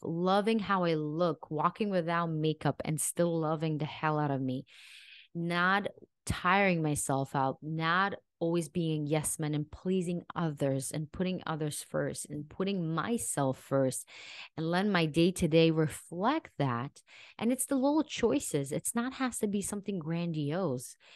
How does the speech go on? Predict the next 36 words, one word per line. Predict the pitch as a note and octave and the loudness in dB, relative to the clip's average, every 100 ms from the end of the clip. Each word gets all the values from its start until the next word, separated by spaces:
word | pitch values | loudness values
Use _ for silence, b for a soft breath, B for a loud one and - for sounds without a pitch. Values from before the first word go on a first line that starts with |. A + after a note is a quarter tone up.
| B B B - | B B B -2
but | F#3+ E3+ | 0 0
it's | - - | -2 -2
the | G#3 | -2
little | G3 A#3 C#4+ | 2 4 4
things | C4 - A#3 G3+ E3+ - | 0 -2 -2 0 -4 -4
that, | E3+ D#3+ - _ _ _ _ | -2 -2 -4 _ _ _ _
you | G3 G3+ | -4 0
know, | F3 D#3 | 2 0
buying | D3 A3 G3+ G#3 | 0 -2 0 0
myself | F#3 E3+ - D3+ C#3+ | 2 2 2 0 0
something | D3+ C#3+ C#3+ | -2 -2 -2
that | C#3 C3+ | -2 -2
I | C#3 | -2
want, | C#3+ C3 B2 - - B B B B | -2 -2 -4 -6 -12 B B B B
treating | - - A3 A3+ A#3 | -4 2 4 6 4
myself | G3+ E3 D#3+ D#3 C3+ | 4 0 -2 -4 -2
with | D3 | -4
something | - C#3+ - C#3 | -4 -8 -6 -6
that | C#3 | -4
I | C#3 C3+ | -2 -2
wanna | C3+ C3+ C#3 | -2 -2 -4
do, | C3+ C#3 C3 C3 A#2 B B B - | -6 -2 -2 -2 -6 B B B 0
um, | E3+ E3+ E3 E3 E3 _ _ _ _ _ _ _ _ _ - A#3 | 2 2 0 -4 -8 _ _ _ _ _ _ _ _ _ -16 -6
asking | - B3 G3+ | -2 2 2
myself | D#3+ D#3+ D#3+ D3+ | 2 2 0 2
what | D#3 | 2
I | D#3 | 4
wanna | D#3 D3+ D3 | 4 2 0
do | C#3 D3 | 0 0
throughout | - D3+ C#3+ D3 | 2 2 4 0
the | |
day | C#3 D3+ D3 | 0 2 2
and | D3+ - | 2 -2
actually | E3 F3 - F3+ | -4 -4 -2 -2
following | - - D#3+ D#3+ D#3 D3 | -2 2 2 2 0 -4
through, | - D3+ D3 C3+ | -6 -4 -2 -4